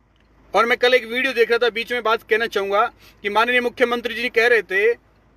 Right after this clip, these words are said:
कि गुर्जर समाज को आंदोलन पाँच परसेंट आरक्षण उन्होंने दिया है। मैं उनकी, अ, वीडियो है, मैं कल आपको डालूंगा, वो भी आप जरूर देखना।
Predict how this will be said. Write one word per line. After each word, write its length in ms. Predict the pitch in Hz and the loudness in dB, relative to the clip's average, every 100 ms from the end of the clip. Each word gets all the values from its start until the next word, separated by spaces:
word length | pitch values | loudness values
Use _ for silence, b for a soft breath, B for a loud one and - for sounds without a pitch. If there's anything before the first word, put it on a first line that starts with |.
| _ _ | _ _
कि 80 | 214 | -12
गुर्जर 340 | 175 226 247 | -6 0 2
समाज 380 | 247 240 226 226 | 2 0 0 0
को 140 | 254 247 | 2 2
आंदोलन 600 | 180 202 214 240 214 233 _ _ _ - | 0 -4 -2 -2 -4 -14 _ _ _ -4
पाँच 280 | 214 247 | -2 0
परसेंट 360 | - 226 247 240 | 0 0 0 0
आरक्षण 400 | 185 220 - 247 | 0 0 -2 -6
उन्होंने 420 | - 214 233 233 | -8 -6 -4 -4
दिया 220 | 175 156 | -2 -2
है। 180 | 135 113 _ _ _ _ _ _ _ _ _ _ _ - - - - - - - - - - - 170 | -2 -8 _ _ _ _ _ _ _ _ _ _ _ -20 -20 -20 -20 -20 -20 -20 -20 -20 -20 -10 -2
मैं 200 | 196 226 | 2 2
उनकी, 240 | 233 220 | 0 -6
अ, 320 | 226 196 190 | -6 0 2
वीडियो 380 | 190 180 214 226 | 2 0 2 2
है, 80 | 233 | 2
मैं 100 | 233 | 0
कल 180 | 226 226 | 0 0
आपको 220 | 202 202 | 0 -4
डालूंगा, 320 | 190 208 214 | -4 -4 -4
वो 180 | 214 202 | -4 -2
भी 120 | 208 | 0
आप 140 | 190 165 | -2 -2
जरूर 200 | 165 165 | -4 -4
देखना। 280 | 156 160 | -6 -6